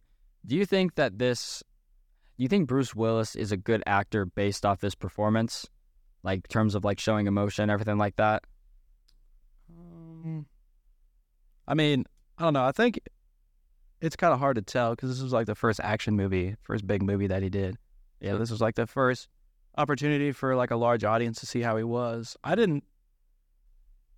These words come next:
Speaker 2: necessarily think it was bad. I mean, it wasn't great. I mean, it was good for the time that it came out in. But, I mean, I don't really know, like, what he did between that and, like, Pulp Fiction. But then I thought in Pulp Fiction, like, his performance, like, got quite a bit better than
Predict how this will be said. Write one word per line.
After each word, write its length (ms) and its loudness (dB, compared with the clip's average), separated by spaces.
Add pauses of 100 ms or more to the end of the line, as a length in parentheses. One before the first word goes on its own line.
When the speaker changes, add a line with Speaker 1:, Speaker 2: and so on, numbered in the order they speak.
(120)
Speaker 2:
necessarily 360 0
think 140 2
it 40 4
was 100 0
bad. 340 -2
I 40 0
mean, 140 0
it 80 -6
wasn't 300 -2
great. 440 0
I 60 -4
mean, 120 2
it 60 0
was 140 -2
good 260 0
for 120 -2
the 100 0
time 260 -2
that 120 -2
it 60 -8
came 240 -2
out 180 0
in. 320 -6
But, 120 -2
I 80 0
mean, 420 0 (880)
I 60 0
don't 80 4
really 140 4
know, 220 4
like, 200 2
what 120 2
he 60 2
did 180 -2
between 280 0
that 240 0
and, 80 0
like, 260 -4
Pulp 200 0
Fiction. 360 0
But 100 -4
then 120 2
I 80 2
thought 200 4
in 60 -2
Pulp 200 0
Fiction, 340 0
like, 220 -4 (500)
his 100 -10
performance, 520 -2
like, 180 -2
got 320 0 (440)
quite 180 2
a 40 -2
bit 160 -2
better 260 0
than 280 -2